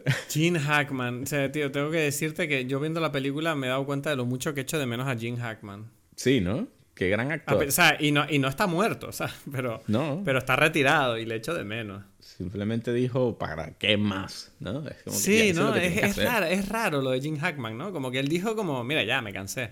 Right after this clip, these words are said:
Speaker 2: ya,
Speaker 1: Ujú.
Speaker 2: no quiero hacer más películas". ¿Cuál fue? La ju-, de las últimas que hizo, ¿cuál fue?
Speaker 1: No lo sé, como que hizo una ahí con Will Smith y creo que ya,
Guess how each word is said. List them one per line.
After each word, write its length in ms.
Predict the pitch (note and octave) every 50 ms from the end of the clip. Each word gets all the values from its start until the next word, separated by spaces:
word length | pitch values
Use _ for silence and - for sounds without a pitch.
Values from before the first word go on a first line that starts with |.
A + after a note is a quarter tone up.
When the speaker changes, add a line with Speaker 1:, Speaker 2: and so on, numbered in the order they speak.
| - -
Speaker 2:
ya, 180 | A#2 A2+ A#2
Speaker 1:
Ujú. 80 | B2+ D#3
Speaker 2:
no 80 | G2+ G2+
quiero 140 | G#2 A2
hacer 120 | A2+ - B2+
más 100 | A#2+ A#2+
películas". 360 | - A#2+ A#2 A2 G2+ G#2 G#2 - - - - - - - -
¿Cuál 140 | - D3+ D#3
fue? 160 | D3+ A#3 A3
La 180 | E3+ C#3+ B2 B2+
ju-, 120 | C#3 C#3+ C3+
de 120 | C#3 C#3+
las 120 | C#3 B2+ C3
últimas 320 | C3+ B2+ D#3 F3 G#3+ G3+
que 120 | - F#3+ E3+
hizo, 240 | E3+ F#3 - A3+ -
¿cuál 200 | - C3+ C3 B2
fue? 280 | - - E3+ C3+ G#2+ A2 - - _ _ _ - - -
Speaker 1:
No 140 | G#2+ A2+
lo 120 | A#2 C#3+ F3+
sé, 500 | - - - F#2+ G2+ A2+ G#2 F2+ E2 D#2
como 200 | - F2 F2+ E2
que 100 | - F2
hizo 180 | D#2+ - - A#2
una 140 | A#2 B2 A#2+
ahí 120 | A#2 A2
con 220 | - B2+ A#2+ G#2 F#2+
Will 220 | F#2+ F#2 F2+ G2+ G#2
Smith 500 | - - - G2+ G2 A2 A2+ A#2 A2+ - - - _
y 480 | - F#2+ F#2+ F2+ E2+ E2 E2 D#2+ D#2+ D#2
creo 180 | - - - -
que 140 | - A#2+ B2
ya, 260 | B2+ G#2 E2 - -